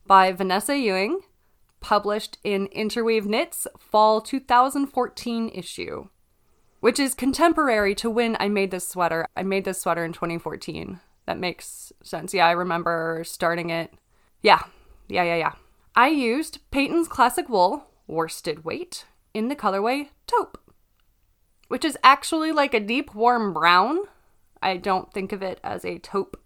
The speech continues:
color at all. It is a pullover sweater that features saddle sleeves with beautiful scrolling cables from the shoulders to the wrists,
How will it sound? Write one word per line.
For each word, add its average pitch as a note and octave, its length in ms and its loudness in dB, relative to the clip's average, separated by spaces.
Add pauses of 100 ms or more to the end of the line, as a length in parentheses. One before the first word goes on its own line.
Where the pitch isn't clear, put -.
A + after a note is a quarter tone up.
color F#3+ 360 -8
at - 200 2
all. - 420 -2 (500)
It C4+ 120 2
is C4+ 120 2
a D4+ 120 0
pullover F#4 500 2
sweater G3+ 640 -2
that G3+ 160 -6
features G#3 640 -4
saddle G#3+ 460 2
sleeves F#3 560 -6
with G3+ 560 -4
beautiful G3+ 680 -2
scrolling A3 680 -2
cables F3+ 420 -2
from C#4+ 320 -2
the C#4+ 80 -6
shoulders F3+ 720 -8
to F#4 180 -2
the F4 100 -6
wrists, - 540 -10